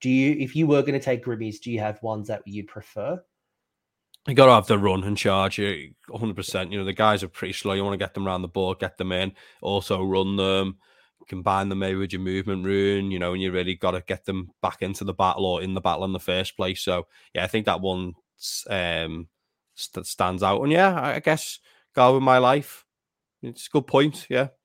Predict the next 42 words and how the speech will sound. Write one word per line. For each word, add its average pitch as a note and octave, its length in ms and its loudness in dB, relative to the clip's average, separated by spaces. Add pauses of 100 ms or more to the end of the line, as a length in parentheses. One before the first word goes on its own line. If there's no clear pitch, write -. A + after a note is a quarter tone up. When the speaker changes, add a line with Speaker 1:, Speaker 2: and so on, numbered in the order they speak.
Speaker 2:
good, C3+ 240 -8
good, B2+ 200 -2
good C3 160 0
way, B2 200 4
like B2+ 200 0
you A#2 60 -8
say, A2+ 220 0
to - 100 -16
protect - 380 -8
one A#2 140 -2
of G#2+ 60 -2
your G2+ 380 0 (500)
models A2+ 600 0
for G#2 220 -2
a G#2+ 40 -2
cheap - 320 -10
point. A2+ 440 -4
I - 100 -20
think E3+ 140 -12
that's F3 180 -2
a, C#3+ 240 4
I - 240 -20
think E3 100 -8
that's - 160 -6
a, C#3+ 160 -4 (100)
that's C3 180 -2
a D3 40 -2
valid C3+ 260 2
tactic, - 320 -6
that, B2 160 -10
coach. C3 300 2
I A#2 40 -2
like A2 220 0
that. A2+ 140 2
You A2+ 80 -4
know, G#2 100 -2
these B2 200 -4
are B2 240 4 (920)
eighty C3 460 -4
points, D3+ 440 2
aren't D3+ 240 2
they? E3 240 2